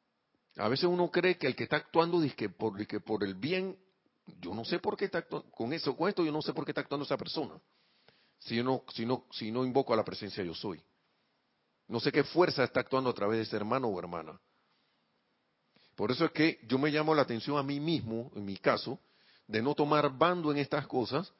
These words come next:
sino el bando único de la presencia yo soy.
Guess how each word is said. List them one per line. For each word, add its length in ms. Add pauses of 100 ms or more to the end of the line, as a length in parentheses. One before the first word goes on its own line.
(560)
sino 280
el 100
bando 500 (240)
único 640
de 120
la 140
presencia 420
yo 140
soy. 400